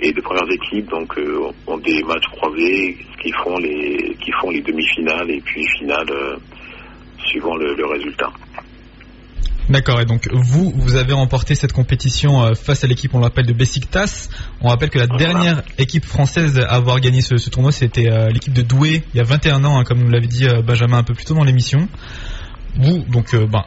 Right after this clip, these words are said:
Speaker 2: j'imagine, euh, la victoire, vous l'avez fêtée. Comment ça s'est passé, euh, quel retour depuis vous êtes revenu en France, euh, comment ça s'est passé l'après,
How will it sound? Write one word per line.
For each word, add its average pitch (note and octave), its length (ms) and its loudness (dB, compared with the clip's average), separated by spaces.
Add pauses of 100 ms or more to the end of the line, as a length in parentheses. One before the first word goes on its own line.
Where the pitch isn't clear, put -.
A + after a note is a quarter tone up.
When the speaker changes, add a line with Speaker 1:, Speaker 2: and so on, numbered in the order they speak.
Speaker 2:
j'imagine, B2 500 4
euh, A2 800 4
la A2+ 160 4
victoire, A#2 460 0
vous A#2 120 2
l'avez A2 200 2
fêtée. F#3+ 400 0
Comment B2+ 180 2
ça A#2+ 140 4
s'est A#2+ 100 2
passé, B2+ 420 2
euh, G#2+ 720 2
quel C3 160 2
retour C3+ 380 2
depuis C3+ 300 2
vous C3 80 4
êtes A#2+ 100 2
revenu B2 240 2
en A#2 80 4
France, F#3 640 0
euh, A#2 160 2
comment C3+ 220 2
ça C#3 120 0
s'est B2 140 0
passé C3 320 0
l'après, D3 540 2